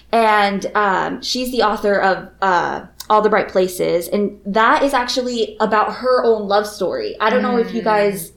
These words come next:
Speaker 1: have any idea who that is or, like, what the book is about, but she, like, traveled to Australia, like, on her own and, like, ended up meeting a random stranger and, like, fell in love with him and got married or whatever. And she,
Speaker 2: Right.
Speaker 1: like, wrote a book about it.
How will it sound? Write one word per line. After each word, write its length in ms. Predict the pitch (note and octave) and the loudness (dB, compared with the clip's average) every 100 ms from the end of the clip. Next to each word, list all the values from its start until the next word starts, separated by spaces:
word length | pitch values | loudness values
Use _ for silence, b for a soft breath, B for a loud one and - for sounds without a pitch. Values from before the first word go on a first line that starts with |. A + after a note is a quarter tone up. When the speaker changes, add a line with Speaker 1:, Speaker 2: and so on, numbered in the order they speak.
| - | -20
Speaker 1:
have 340 | - G#3 F#3+ - - | -6 -4 -4 -12 -6
any 200 | G#3 G#3+ | -4 0
idea 280 | G#3 F#3+ G3+ | -2 2 0
who 180 | G3 G3 | 0 -4
that 180 | F#3+ F#3 | -2 -2
is 240 | F#3 F3+ | -2 -2
or, 160 | E3+ F3+ | -4 -2
like, 260 | F3+ E3+ | -4 -6
what 260 | F3 F3 E3 | -4 -4 -2
the 80 | F#3+ | -2
book 200 | F3+ E3 | -2 -2
is 140 | F3+ | -4
about, 440 | F3+ D#3 F#3 A3 - | -4 -2 0 -2 -2
but 320 | G3 - - B B B B | -4 -4 -10 B B B B
she, 460 | - - B3+ C4 C4+ | -8 -4 -4 -2 0
like, 300 | C#4+ C#4 A#3 | 0 0 -2
traveled 440 | - A#3 A3 D#4 | -4 0 0 0
to 60 | D#4 | -2
Australia, 1000 | C4 A#3+ - - G3+ A3 A#3+ G3+ E3+ E3+ E3+ | -4 -2 -6 0 2 2 0 0 2 2 0
like, 160 | A3 | 0
on 180 | G#3 G#3+ | 2 2
her 200 | A3+ A3 | 0 0
own 460 | F#3+ F#3+ F#3 E3+ F3 - | 2 4 4 2 -4 -2
and, 160 | G#3+ | -2
like, 240 | G#3+ G3+ G3 - | 2 0 -2 -2
ended 240 | G#3+ A3 A#3 | 0 2 2
up 160 | A#3+ A3 | 2 0
meeting 320 | G#3 G#3+ A3 | -6 -6 -2
a 80 | G#3 | -2
random 460 | F3 G3+ G#3 G#3 | 0 -2 0 -4
stranger 800 | G3 - G3 G#3 G#3 F#3 F3 F3 E3 | -6 -4 -4 -4 -4 -2 -2 -2 -2
and, 140 | G3+ | -2
like, 200 | G3 F3 | -2 -4
fell 320 | - - G3+ G#3+ | -4 0 2 2
in 100 | G3+ | -2
love 180 | G3 F#3+ | -2 0
with 160 | G3+ | -2
him 360 | G#3 F#3+ F#3 F#3 | 0 0 2 0
and 80 | F#3+ | 0
got 200 | G3 F#3+ | -2 0
married 540 | F#3 G3 G3 F#3+ F#3 | -2 -2 -2 0 0
or 140 | F#3+ G3 | 0 -2
whatever. 420 | F#3 F#3 F#3 F#3 | -2 -2 0 0
And 160 | - | -2
she, 140 | A#3 A3 | -2 -2
Speaker 2:
Right. 100 | G#3 | -2
Speaker 1:
like, 100 | G3+ | 0
wrote 180 | G3+ G#3 | 0 0
a 60 | |
book 260 | G3+ F#3 F#3 | -2 -4 -4
about 300 | G#3 A3 A#3+ | -2 -2 -2
it. 240 | C#4+ C#4 | -4 -6